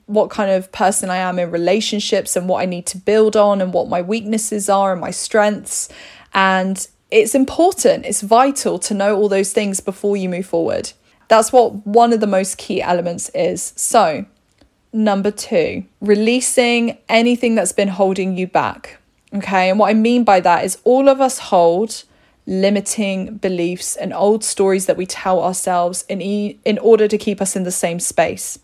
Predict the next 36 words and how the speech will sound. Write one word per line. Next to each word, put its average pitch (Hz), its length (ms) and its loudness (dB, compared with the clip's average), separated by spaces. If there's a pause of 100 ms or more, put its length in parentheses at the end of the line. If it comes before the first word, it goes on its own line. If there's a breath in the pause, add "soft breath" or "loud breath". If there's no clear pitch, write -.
(580 loud breath)
So 208 320 4
the 202 100 -2
most 233 360 2
common 262 720 2
limiting 220 520 0
belief 196 320 -4
that - 100 -4
comes 196 260 -4
up 185 200 0
often 214 340 0
that 202 120 -4
people 202 280 -4
will 190 80 0
let 185 180 -2
go 185 300 2
of 214 220 -4
is, 196 500 0
"I'm 202 300 0
not 185 240 -6
good 185 180 -4
enough," - 440 -12 (440)
or, 196 460 6
"I 202 160 6
am 190 160 0
not 190 260 -2
enough," 180 480 -6 (400 soft breath)
or 208 160 6
there 196 140 8
was 196 100 0
a 196 60 -4
story 220 480 4
in 202 80 -2
their 185 100 -2
childhood 190 560 0
that 175 140 2
has 180 160 -2